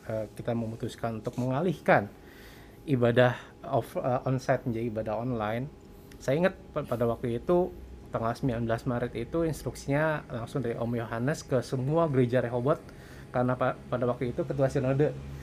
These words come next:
ketua sinode gereja Rehoboth dan instruksikan seluruh gereja Rehoboth untuk mengalihkan kebaktiannya menjadi kebaktian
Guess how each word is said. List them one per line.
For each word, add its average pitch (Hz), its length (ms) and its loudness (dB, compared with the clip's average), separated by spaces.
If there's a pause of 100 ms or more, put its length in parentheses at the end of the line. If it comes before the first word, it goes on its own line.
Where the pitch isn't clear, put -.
(260)
ketua 123 160 2
sinode 123 400 2
gereja 117 240 4
Rehoboth 127 400 2
dan 127 160 2 (160)
instruksikan 190 720 -2
seluruh 139 320 0
gereja 123 240 0
Rehoboth 139 400 -2
untuk 131 80 -4
mengalihkan 139 960 2 (560)
kebaktiannya 131 720 4
menjadi 135 240 0
kebaktian 135 400 0